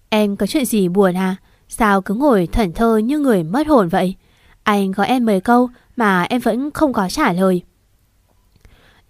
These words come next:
Tôi không nghĩ mình lại lơ đãng đến như thế, nhưng vì không muốn lao phiền bận tâm nên vẫn cố tỏ ra mình ổn, cười buồn đáp lại: "Không, em thì có chuyện gì đâu cơ chứ.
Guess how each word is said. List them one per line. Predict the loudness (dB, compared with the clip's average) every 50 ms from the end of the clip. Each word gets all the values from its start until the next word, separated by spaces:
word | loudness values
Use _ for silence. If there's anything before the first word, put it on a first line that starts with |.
| _
Tôi | -2 0 0 0 0 -2
không | -2 -2 -2 -2
nghĩ | -2 -2 -2 -2 -2 -4
mình | -2 -2 -2 0 0
lại | -2 -4 -4 -4 -4
lơ | -2 0 0 0
đãng | 0 -2 -2 -4 -4 -4 -2
đến | 0 0 0 0
như | -2 -2 -2
thế, | 0 0 0 0 0 -2 -4 -8 _ _ _ _ _ _
nhưng | -6 -4 -2
vì | 0 0 0 0 0 -2 -4
không | -4 -4 -2 0
muốn | 0 0 0 0 -2 -2
lao | -2 -2 -4
phiền | -2 0 0 0 0 0 -4 -6 -6
bận | -6 -6 -4 -4
tâm | -2 -2 -2 -2 -4 -8 _ _ _ _ _ _
nên | -2 -2 0 0 -2
vẫn | -4 -6 -8 -6
cố | -2 -2 -2 -2 -2
tỏ | -2 -2 0 0 0
ra | -2 -4 -4 -2 -2
mình | -2 -2 0 0
ổn, | 0 0 0 0 -4 -8 _ _ _ _ _
cười | 0 0 2 2
buồn | 2 2 0 0 -2 -4
đáp | -4 -4 -4
lại: | -2 -2 -4 -4 -6 -8 _ _ _ _ _ _ _ _ _ _ _
"Không, | -4 0 0 2 2 0 -4 _ _ _ _ _
em | -2 0 0 0 0 0
thì | -2 -2 -2
có | 0 -2 -4 -4 -4
chuyện | -6 -6 -6 -4
gì | -4 -4 -4
đâu | -2 0 0 0 2
cơ | 2 2 2 2
chứ. | 0 0 -2 -4 -4